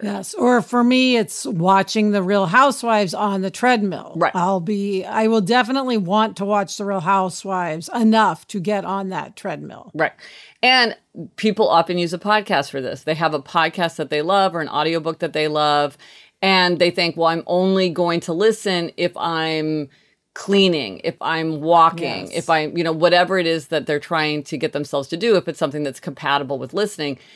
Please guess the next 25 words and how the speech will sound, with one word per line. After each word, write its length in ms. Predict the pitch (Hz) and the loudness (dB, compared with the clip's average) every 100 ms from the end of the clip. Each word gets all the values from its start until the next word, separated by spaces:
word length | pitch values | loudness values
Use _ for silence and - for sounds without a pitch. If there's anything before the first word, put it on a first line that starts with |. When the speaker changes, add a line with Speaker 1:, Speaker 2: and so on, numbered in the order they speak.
| _ | _
Speaker 2:
they 160 | - 175 | 0 0
save 640 | - - - 220 233 185 | -2 -6 0 2 2 2
it 260 | 160 147 - - _ - | 2 0 -4 -16 _ 0
and 120 | 196 | 2
they 160 | 180 - | 2 0
only 400 | 185 185 185 180 | 2 4 4 4
let 200 | 160 143 | 2 2
those 200 | 147 151 | -2 -2
things 280 | 139 135 135 | -4 -6 -6
happen 240 | 139 135 | -6 -4
together. 340 | 143 185 165 - | -2 0 0 -4
And 100 | 226 | -2
Elizabeth, 380 | 254 302 254 196 | 2 4 4 4
I 60 | 190 | 4
have 140 | 180 | 2
to 80 | 165 | 0
say, 260 | - 240 | 2 4
like, 260 | 170 160 - | 4 2 -2
'cause 200 | - 190 | -4 -2
we 260 | 151 170 160 | 0 0 0
talk 220 | 160 156 | 0 0
about 160 | 147 147 | 0 0
habits 340 | 180 185 170 | 0 -2 -6
so 80 | 165 | -4
much, 280 | 151 139 | -4 -6